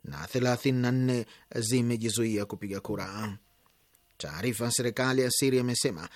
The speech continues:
azimio hilo ni katika fremu ya kuyahami na kuyaunga mkono makundi ya kigaidi na kwamba kwa hatua hiyo nchi za Magharibi zinahamasisha makundi ya kigaidi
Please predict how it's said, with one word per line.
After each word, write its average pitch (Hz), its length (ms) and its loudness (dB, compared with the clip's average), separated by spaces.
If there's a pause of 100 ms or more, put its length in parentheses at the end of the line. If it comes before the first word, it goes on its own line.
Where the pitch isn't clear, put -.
(200)
azimio 127 520 0
hilo 135 360 6
ni 135 100 2
katika 131 280 2
fremu 135 420 2
ya 131 80 2
kuyahami 135 800 2 (340)
na 73 120 -8 (100)
kuyaunga 127 720 2
mkono 131 440 4
makundi 131 680 2 (240)
ya 127 280 2
kigaidi 123 540 2 (240)
na 147 320 -12
kwamba 123 420 0 (240)
kwa - 140 -10
hatua 127 300 2
hiyo 127 280 6
nchi 127 240 -4
za 131 80 4
Magharibi 131 680 4
zinahamasisha 139 1040 2
makundi 139 400 0
ya 139 40 4
kigaidi 139 600 2